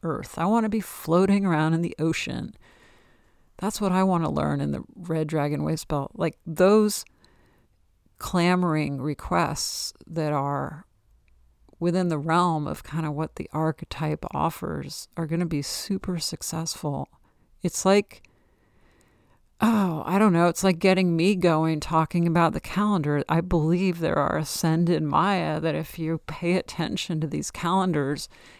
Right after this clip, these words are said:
and you pay attention to the details and say,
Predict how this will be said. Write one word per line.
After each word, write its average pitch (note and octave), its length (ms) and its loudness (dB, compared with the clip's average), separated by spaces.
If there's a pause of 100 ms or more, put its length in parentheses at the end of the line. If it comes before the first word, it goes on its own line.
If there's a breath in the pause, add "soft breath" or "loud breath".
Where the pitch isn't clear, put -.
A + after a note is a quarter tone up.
and D#3+ 160 0
you D3+ 120 0
pay E3 200 0
attention D3+ 560 -2
to D3+ 120 -6
the D3 120 0
details - 800 -4
and C#3+ 160 -4
say, C#3+ 400 -4